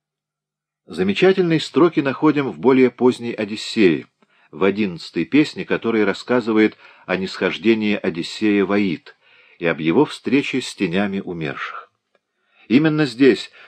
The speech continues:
жалобно молит душа Эльпенора, песня одиннадцатая, о погребении его тела близ моря на память и в назидание потомкам.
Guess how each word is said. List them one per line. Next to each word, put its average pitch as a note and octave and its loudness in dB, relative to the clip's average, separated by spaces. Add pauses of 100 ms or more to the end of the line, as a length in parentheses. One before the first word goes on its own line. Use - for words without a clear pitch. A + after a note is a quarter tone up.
жалобно A#2 0
молит A2+ 4
душа G#2+ 2
Эльпенора, F#2 -2 (460)
песня E2 -4
одиннадцатая, C#2+ -10 (380)
о F2 0
погребении A2 4
его G2 4
тела C3+ 4
близ G2+ -4
моря A2 4
на E2+ 0
память A#2 0 (260)
и G2 2
в F#2+ -2
назидание F2+ 0
потомкам. D2 -4